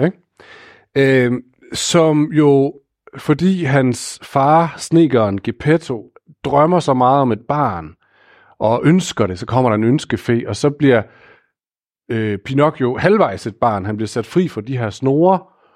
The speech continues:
og kan gå og tale, og der er ikke nogen bånd, der binder ham, og han kan alle de der, øh, <laughs> ting med sine arme. Øhm, og så drømmer han om at blive en rigtig dreng, ikke af træ længere. Så, så han har fået sin frihed.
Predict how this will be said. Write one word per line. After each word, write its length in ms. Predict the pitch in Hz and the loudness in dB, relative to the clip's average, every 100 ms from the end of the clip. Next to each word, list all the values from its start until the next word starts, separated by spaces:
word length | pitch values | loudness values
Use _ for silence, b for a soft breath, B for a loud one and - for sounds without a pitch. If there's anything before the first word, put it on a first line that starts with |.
| b b | b b
og 80 | 117 | -10
kan 120 | 113 | -2
gå 220 | 165 185 | 2 2
og 260 | 175 110 107 | 0 -4 -2
tale, 420 | 151 160 180 143 | 2 4 2 0
og 260 | 110 113 110 | 0 0 2
der 60 | |
er 60 | 123 | 0
ikke 120 | 147 | 0
nogen 140 | 151 147 | -2 0
bånd, 180 | 160 | 0
der 60 | 127 | 2
binder 260 | 143 165 113 | 2 0 0
ham, 240 | 110 104 | -4 -4
og 100 | 104 | -6
han 140 | 117 | -6
kan 120 | 113 139 | -2 0
alle 220 | 127 127 | 2 -2
de 80 | 135 | -2
der, 220 | 120 95 b b b b b - | -2 -4 b b b b b -8
øh, 340 | 120 113 104 | -4 -2 -4
<laughs> 40 | - | -2
ting 240 | 180 147 | 0 0
med 100 | 131 | -2
sine 300 | 117 143 135 | -2 0 2
arme. 220 | 143 160 - B B B B | 2 0 -4 B B B B
Øhm, 500 | 143 151 139 127 123 B B B B B B _ _ _ _ _ _ _ - | 0 2 2 0 -6 B B B B B B _ _ _ _ _ _ _ -6
og 100 | 165 | -4
så 80 | |
drømmer 240 | 170 196 208 | 0 0 2
han 80 | 170 | 2
om 100 | 156 | 2
at 60 | |
blive 100 | 165 | 2
en 100 | 180 | 2
rigtig 260 | 208 - 131 | 0 -2 -8
dreng, 260 | 104 101 - | -8 -8 -4
ikke 160 | 160 165 | -2 -2
af 60 | |
træ 320 | - 104 185 135 | -4 -2 -2 -2
længere. 420 | 90 87 85 87 _ _ _ _ _ _ _ | -6 -10 -14 -18 _ _ _ _ _ _ _
Så, 80 | 117 113 _ | -12 -12 _
så 140 | 139 | -2
han 120 | 135 | 0
har 100 | 139 | 0
fået 220 | 151 170 170 | 0 0 2
sin 140 | 165 | 0
frihed. 380 | - 156 113 | 0 0 -2